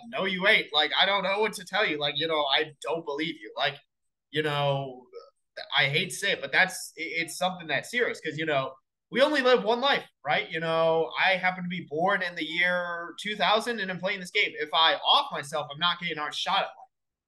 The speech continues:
So, the, again, you know, when you at least make the decision, even if it doesn't end up working out, following through, you know, it's like you, you're more likely to end your own life than anyone else who hasn't tried it all, right? Let's put it that way. Oh, no.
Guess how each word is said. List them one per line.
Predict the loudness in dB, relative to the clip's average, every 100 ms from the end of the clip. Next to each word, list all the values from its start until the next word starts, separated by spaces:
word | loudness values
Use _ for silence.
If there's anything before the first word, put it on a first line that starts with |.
| _ _
So, | -8 2 6 6 4 0
the, | -2 0
again, | -2 2 2 2
you | -2
know, | -2
when | -2 -4
you | -2 -2 -2 -8 _ _ _ 0
at | 0 0
least | -4 -6 -2
make | -2 -2
the | -4
decision, | -6 -2 -2 -2
even | -6 -6 _ -8
if | -8 -6
it | -8
doesn't | -6 -10 -10
end | -10
up | -10 -10
working | -10 -8
out, | -8 -8
following | -8 -12 -10
through, | -6 -4 -4
you | -8
know, | -8 -6 -6
it's | -6 -4
like | -4 -4
you, | -4 -4 -4
you're | -6 -2 -2 -2 -4 -8 _ _ _ _ -4
more | 6 6
likely | 8 6 4 0 -2
to | 0 0
end | 0
your | -2 -2
own | 0
life | 0 0 -2
than | -2
anyone | -2 -2
else | -4 -6
who | -8
hasn't | -10 -12
tried | -12 -10
it | -10
all, | -16 -18 -8
right? | -6 -6
Let's | -10
put | -12
it | -14
that | -14 -18
way. | -20 -20 _ _ _ _ -6 0 0
Oh, |
no. | 0 0 0 -2